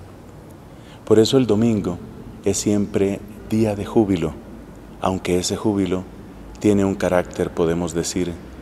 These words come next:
más moderado, más modesto durante la Cuaresma, porque no se nos olvida que somos pecadores,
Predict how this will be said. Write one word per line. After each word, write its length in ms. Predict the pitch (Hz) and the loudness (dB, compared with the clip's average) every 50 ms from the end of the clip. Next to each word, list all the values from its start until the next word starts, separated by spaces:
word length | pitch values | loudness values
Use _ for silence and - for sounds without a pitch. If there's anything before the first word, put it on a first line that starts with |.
| - - - - - - - - - | -18 -18 -18 -18 -18 -16 -16 -8 -4
más 260 | 90 92 92 92 101 | -2 -2 -2 0 0
moderado, 600 | 98 95 92 87 85 85 92 95 95 90 90 85 | 0 0 2 2 2 4 4 4 4 2 0 0
más 260 | 90 92 92 - - | 0 -2 -2 -2 -4
modesto 600 | 90 85 82 90 92 87 - - - - 80 76 - | -4 -2 0 0 0 -2 -4 -8 -8 -8 -8 -4 -2
durante 380 | 92 92 87 85 82 - 85 | -2 0 0 0 0 0 0
la 100 | 82 80 | -2 0
Cuaresma, 540 | - - 82 82 92 92 87 - 90 87 82 - - - - - - - - - - - - - - - - - | 0 0 -2 0 0 0 -2 -2 -4 -6 -6 -8 -12 -18 -20 -20 -20 -20 -20 -20 -20 -20 -20 -20 -20 -20 -16 -2
porque 280 | - 107 98 - 107 104 | 0 0 2 2 2 2
no 100 | 110 113 | 2 2
se 140 | 113 120 | 2 2
nos 180 | 120 113 107 - | 0 0 0 0
olvida 420 | 95 90 85 113 117 110 101 90 | -2 0 0 0 2 2 2 0
que 120 | - 85 76 | -2 -4 -6
somos 280 | 80 85 87 90 90 | -4 -4 -4 -6 -6
pecadores, 680 | - 92 82 - 85 82 90 98 95 92 87 80 - - | -6 -6 -4 -2 -2 0 2 2 2 0 -2 -4 -8 -12